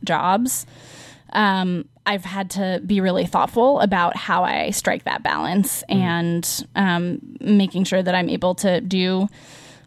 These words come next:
Speaker 1: all of the work that we just talked about to be present, to be accessible, um, with putting in the time downtown and with my colleagues to build the relationships to be able to actually be effective on the bigger issues.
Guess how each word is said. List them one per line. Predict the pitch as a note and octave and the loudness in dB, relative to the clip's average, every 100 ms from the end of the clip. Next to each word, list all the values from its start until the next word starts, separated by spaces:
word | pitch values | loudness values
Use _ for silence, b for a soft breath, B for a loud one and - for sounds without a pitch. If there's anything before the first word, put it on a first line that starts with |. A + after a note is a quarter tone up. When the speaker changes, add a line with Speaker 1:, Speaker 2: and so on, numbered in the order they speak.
| - | -2
Speaker 1:
all | G3 F#3 | 0 0
of | F3+ | 0
the | F#3+ F3+ F3 F#3 - | 2 2 2 -2 -4
work | - G#3+ A3+ | 0 2 2
that | - B3+ | 2 2
we | F#3 | 2
just | F#3 - | 0 -2
talked | F3+ - | -2 -2
about | F#3 F#3 - | 2 2 2
to | - F3+ F3 F3+ | 2 2 2 0
be | F#3+ F#3 F3 F3 | 0 0 0 0
present, | - C4 G#3+ E3 F#3 | 2 2 2 0 -2
to | |
be | F3+ | -4
accessible, | F3+ - G3 - F#3 F3+ F3 F3 F3+ - | -6 0 0 2 2 4 4 2 0 0
um, | G3 F3+ F3 D3+ - | 0 2 0 -2 -4
with | F#3+ F#3+ F3+ F3+ - - - | 0 2 2 0 -4 -20 -8
putting | - F#3+ F#3 - | -2 0 0 -2
in | G3+ F#3+ F#3 E3+ | -2 0 0 0
the | F3+ F#3 F3+ F3 | 0 0 0 -2
time | - F#3+ F#3 F3+ F3 F3 E3+ B B B B - | -4 -2 0 0 0 -2 -4 B B B B -2
downtown | G3 F#3 F3+ F3+ | 0 0 0 0
and | F#3 | 0
with | F#3 | 0
my | - F#3+ | -2 -2
colleagues | F#3 F#3 F3+ F#3 - | 0 2 0 -2 -4
to | - F3 E3+ F3+ | 0 0 0 0
build | F#3+ F#3 E3+ | 0 0 0
the | F3+ | 0
relationships | D#3+ F#3 F#3 F#3 F#3 - - - | 2 0 2 0 0 -4 -6 -4
to | G#3 | 0
be | F#3 | 2
able | F3 | 0
to | - | -2
actually | - - D#3+ | -4 -4 -4
be | B2 | -6
effective | G#2+ - - - E2+ | -8 -8 -8 -4 -4
on | E2 C3+ | -2 -4
the | |
bigger | - - A#2+ - | -4 -6 -6 -4
issues. | G#3+ - - - A#3+ - | -4 -4 -6 -6 -6 -6